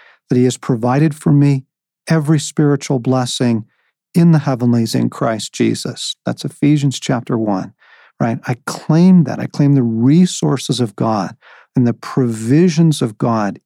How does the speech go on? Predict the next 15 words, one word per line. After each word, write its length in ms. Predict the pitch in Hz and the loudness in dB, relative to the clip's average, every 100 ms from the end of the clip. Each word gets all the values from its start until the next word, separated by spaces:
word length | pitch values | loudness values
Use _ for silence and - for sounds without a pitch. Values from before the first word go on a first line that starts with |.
| - | -2
into 600 | 156 165 160 151 - 139 | 2 4 4 2 2 2
my 240 | 127 117 | 2 0
calling 520 | 113 - 117 110 - - _ - - _ - | -4 -4 -4 -4 -8 -14 _ -20 -20 _ -2
and 180 | 107 - | -2 -2
into 440 | - 175 180 170 151 | 2 6 6 4 0
these 360 | 135 135 131 | 2 2 2
next 320 | - 120 110 - | 0 -2 -4 -10
steps 640 | - 147 123 - - - _ _ _ _ _ | -4 -4 -4 -8 -12 -12 _ _ _ _ _
in 220 | - 165 180 | 2 6 6
the 120 | 175 | 6
authority 560 | 151 - 139 120 117 | 2 -2 -2 0 2
of 100 | 120 | 0
Jesus 440 | 120 123 117 - - | -2 -8 -6 -6 -10
Christ 480 | - 104 104 - 151 | -6 -4 -4 -4 -2
and 180 | 135 | -2